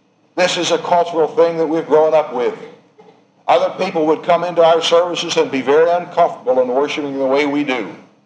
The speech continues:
I went to a Lutheran service one time, and I was the most uncomfortable person in all the world. I never knew what I was supposed to do, and I kept watching other people to figure it out. And, uh, some of the things they did I thought were ridiculous,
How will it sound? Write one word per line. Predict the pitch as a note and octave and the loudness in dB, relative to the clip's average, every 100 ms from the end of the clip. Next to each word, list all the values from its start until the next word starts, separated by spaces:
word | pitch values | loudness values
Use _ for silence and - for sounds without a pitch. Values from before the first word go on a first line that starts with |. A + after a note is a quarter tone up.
| _ _ _ _ - | _ _ _ _ 0
I | C#3+ F3 | 4 4
went | F3 | 2
to | E3 | 2
a | D#3+ | 2
Lutheran | F3 E3 C3+ A2 | 0 -4 -6 2
service | D3 C#3 B2 | 2 2 0
one | B2+ C#3 - | 2 2 2
time, | C#3+ D3 E3+ F3 - - _ - | 2 2 2 -4 -12 -20 _ -2
and | C3+ | 2
I | D3+ | 4
was | D#3+ C#3+ | 2 2
the | |
most | D3+ D3 E3 | 0 2 2
uncomfortable | E3 D#3+ E3+ D3 D3 | 2 2 0 2 -4
person | - E3+ E3+ F3+ | 0 0 0 -4
in | C#3 | 2
all | D3 E3+ F3 | 4 4 2
the | E3+ | -2
world. | C#3+ A2+ F#2 - _ _ _ - | -2 -4 -10 -18 _ _ _ -2
I | C#3 D3 | 0 4
never | E3+ F3 | 2 2
knew | F3 C#3+ | -2 2
what | C#3+ | 4
I | C#3 D#3 | 4 2
was | D3 | 0
supposed | D#3+ D#3+ E3 D#3+ | -2 2 2 0
to | D#3 | -4
do, | C#3+ A#2+ G2 | -2 -2 -2
and | G#2 | 0
I | B2 | 2
kept | B2 E3 D3+ | 4 2 4
watching | D#3 D#3 D3+ C#3+ | 2 2 0 2
other | D#3+ D#3+ | 2 0
people | E3+ D#3 E3 | -2 -2 -2
to | A2+ | -4
figure | - D3 D3 D3 | -2 0 2 4
it | |
out. | C3+ G2 F2 - _ _ _ _ _ _ _ _ | 4 2 -6 -18 _ _ _ _ _ _ _ _
And, | G#2+ C3 C#3 C#3 C3+ | 2 4 4 2 2
uh, | C3 A#2+ | 2 2
some | - D#3+ E3 | 0 2 2
of | D#3 | 0
the | E3 | 0
things | E3 D3+ | 0 2
they | D#3+ | 0
did | D#3+ F3 | 2 4
I | D3 D#3 D#3 | 4 4 2
thought | D#3+ E3 | 2 2
were | D#3 | -2
ridiculous, | D#3 D#3 - B2+ A2 - | 0 -2 -2 -2 -2 -4